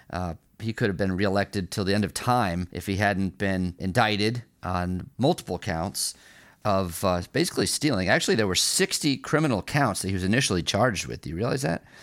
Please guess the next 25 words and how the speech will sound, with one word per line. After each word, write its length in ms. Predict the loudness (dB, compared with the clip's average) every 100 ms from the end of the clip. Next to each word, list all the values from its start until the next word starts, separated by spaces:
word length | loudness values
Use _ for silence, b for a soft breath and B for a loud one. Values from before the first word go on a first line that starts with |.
| B B
He 180 | -2 2
was 220 | 2 0
accused 500 | -2 0 0 0 -4
of 460 | -4 -4 -10 -20 -10
spending 340 | -6 0 2 4
about 220 | 2 0
two 100 | 0
hundred 140 | 0
fifty 260 | 0 -2 0
thousand 540 | 2 2 2 2 -2
dollars 360 | 0 2 2 2
in 120 | -4
campaign 480 | -2 -2 0 0 0
funds 340 | 0 -2 -4 -4
on 180 | -2 0
things 260 | 0 0
like, 280 | 0 -2 0
uh, 80 | 0
family 280 | 2 0 0
vacations 540 | -2 -2 0 0 -4
to 140 | 0 2
Italy 460 | 4 4 4 2
and 100 | 2
Hawaii 540 | 2 2 4 2 2 0
and, 160 | -2